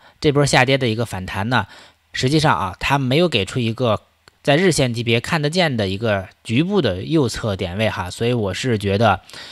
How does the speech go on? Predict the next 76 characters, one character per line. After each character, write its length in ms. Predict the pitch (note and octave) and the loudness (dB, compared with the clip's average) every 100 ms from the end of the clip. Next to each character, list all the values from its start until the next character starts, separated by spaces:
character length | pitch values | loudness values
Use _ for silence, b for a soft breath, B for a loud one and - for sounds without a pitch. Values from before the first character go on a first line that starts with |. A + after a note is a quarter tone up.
| B B B B _ | B B B B _
呃， 220 | - F#2 | -4 -2
真 200 | B2 F3+ | 0 2
正 140 | F3 D3 | 2 4
的 120 | A#2+ | 4
右 220 | F3 E3+ | 4 2
侧 240 | A#2+ C#3+ A2 | 2 0 0
的 80 | |
波 180 | F#2+ B2+ | 0 0
段， 220 | C3+ A#2 - _ _ | 0 -2 -6 _ _
波 140 | - F3+ | 4 6
段 180 | F#3 C3+ | 6 6
交 180 | C3 | 4
易 80 | C3 | 4
的 120 | A2+ | 2
一 80 | G2+ | 0
个 140 | A#2 B2 | -2 -2
右 180 | E3 | -2
侧 120 | A#2+ A2+ | -2 -2
的 120 | G2 | 0
交 160 | A2 A2 | 2 0
易 80 | |
者 140 | G#2 F2+ | 0 -4
呢， 180 | F2+ F2+ b b b _ _ | -8 -12 b b b _ _
理 220 | B2+ A2+ | -2 0
论 180 | A2+ C#3+ | 2 0
上 180 | B2 G#2+ | -2 -4
应 80 | A#2 | -2
该 160 | A#2+ A#2+ | -4 -2
等 360 | - F#2 E2 | -4 -4 -4
待 160 | A2 A2 | -4 -2
这 100 | A2+ | -2
样 120 | G2+ | -4
的 80 | F#2 | -6
一 80 | F#2 | -6
个 140 | G#2 | -6
测 220 | - B2+ | -4 -4
试 240 | - A#2 F#2+ | -4 -6 -8
哈， 200 | F2+ - - | -12 -14 -6
理 160 | G2+ | -4
论 120 | A#2 | -2
上 220 | A#2 G2+ G2 | -4 -6 -8
应 140 | A#2 | -8
该 160 | A2+ A#2 | -8 -6
等 300 | - F2 E2+ | -6 -8 -8
待 160 | G2+ | -6
这 80 | F#2+ | -6
样 100 | F#2+ | -6
一 60 | F2+ | -8
个 100 | F#2 | -10
测 160 | - F#2 | -10 -10
试。 260 | - G#2 - B B B B B - | -10 -10 -14 B B B B B -6
我 80 | |
们 120 | G#2+ A#2 | -4 -2
看 140 | C#3+ | -2
一 40 | A#2+ | -2
下 160 | A2+ | -2
四 180 | - A#2+ | -2 -2
小 160 | G#2+ F2+ | -2 -4
时 160 | G2+ | -6
图， 180 | G2+ F#2 E2+ _ | -6 -8 -10 _
嗯， 300 | G2 F2 F2+ - _ _ B B - | -16 -14 -16 -20 _ _ B B -8
四 160 | - | 2
小 180 | F3 B2+ | 4 4
时 60 | A#2 | 2
图 100 | A#2 | 0
呢， 140 | A#2+ | -2
实 120 | - | -2
际 120 | B2 D3+ | -4 0
上 180 | D3+ | 2
我 60 | G#2+ | 2
们 180 | G2 B2 | -2 -4
盘 260 | - A#2+ | -4 -4
前 240 | E3 - A#2 | -2 -2 -2
的 80 | C#3+ | -2
时 160 | - | -4
候 100 | G#2+ | -4